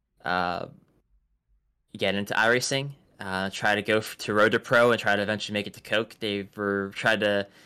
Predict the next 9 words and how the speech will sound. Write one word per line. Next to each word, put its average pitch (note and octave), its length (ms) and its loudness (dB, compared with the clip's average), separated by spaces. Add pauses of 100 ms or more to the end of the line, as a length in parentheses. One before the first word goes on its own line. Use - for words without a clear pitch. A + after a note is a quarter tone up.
(300)
inspire A#2+ 440 4
me, B2 80 2
motivate A#2 400 4
me B2 140 -4
to A#2 200 -10
race G#2+ 300 -4
on B2+ 120 -2
here. C#3+ 340 -6 (500)
So G#2+ 640 2